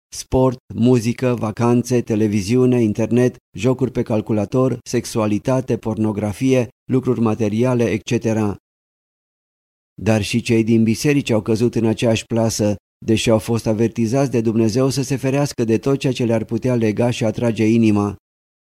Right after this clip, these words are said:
Nu este de mirare că mulți nici nu mai văd pericolul,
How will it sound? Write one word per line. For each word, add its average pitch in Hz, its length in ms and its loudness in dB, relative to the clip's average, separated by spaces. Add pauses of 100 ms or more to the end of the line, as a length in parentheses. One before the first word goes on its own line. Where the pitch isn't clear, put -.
(720)
Nu 120 120 6
este 139 260 2
de 113 120 0
mirare 110 420 2
că 110 140 -2
mulți 120 380 2
nici 127 180 0
nu 123 120 2
mai 113 140 2
văd 120 160 0
pericolul, 107 680 0